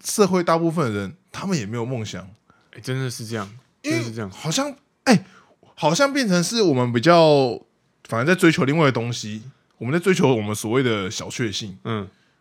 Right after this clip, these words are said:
Speaker 1: 就，就可能说，欸，像你刚刚有讲说，你最近在看我英嘛，
Speaker 2: 嗯。
Speaker 1: 我的英雄学院。
Speaker 2: 嗯哼。
Speaker 1: 那我，你可能看完之后就觉得，“哦，干，我的英雄学院好好看哦。”
Speaker 2: 嗯。
Speaker 1: 然后我要买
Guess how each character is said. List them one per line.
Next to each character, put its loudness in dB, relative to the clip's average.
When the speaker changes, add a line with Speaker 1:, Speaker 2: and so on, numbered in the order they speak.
Speaker 1:
就， -4
就 0
可 0
能 -2
说， 2
欸， 4
像 0
你 -6
刚 0
刚 0
有 2
讲 -4
说， -4
你 -8
最 -4
近 -4
在 -2
看 -2
我 -4
英 -10
嘛， -10
Speaker 2:
嗯。 -4
Speaker 1:
我 -2
的 2
英 0
雄 -2
学 -4
院。 -2
Speaker 2:
嗯 -6
哼。 -10
Speaker 1:
那 4
我， 2
你 -6
可 -2
能 -4
看 -4
完 0
之 0
后 2
就 -2
觉 -4
得 -8
，“哦， 0
干， -6
我 0
的 -2
英 -2
雄 0
学 -2
院 -4
好 -4
好 -2
看 -10
哦。” -8
Speaker 2:
嗯。 -8
Speaker 1:
然 -6
后 -2
我 2
要 2
买 -2